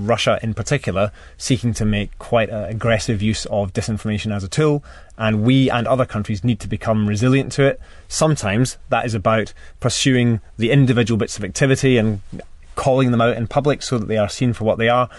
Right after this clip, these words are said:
Sometimes it's about us as, as a society becoming more resilient to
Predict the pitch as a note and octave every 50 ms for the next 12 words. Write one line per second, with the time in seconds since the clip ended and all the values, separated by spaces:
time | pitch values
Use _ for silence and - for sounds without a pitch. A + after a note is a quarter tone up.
0 | - - - - - - - D3 D3+ D#3 C#3+ - A2+ G#2 G#2 F#2+ G2+ G2 - G#2+
1 | A2 A2 A2 - - A#2 C3 B2 B2+ A#2 G#2+ G#2 F#2+ - - - B2 A2 A#2+ -
2 | - A#2+ - - C3+ D3+ C#3+ - - G2+ G2 - A2+ A2+ A2+ A2+ A2+ A2+ A#2 A#2+
3 | A#2+ A#2+ A#2 A2+ A#2 A2+ G2 C3 C3+ C#3+ C#3 A#2+ G#2 F2 E2 - - - G2+ G2+
4 | G#2+ A2+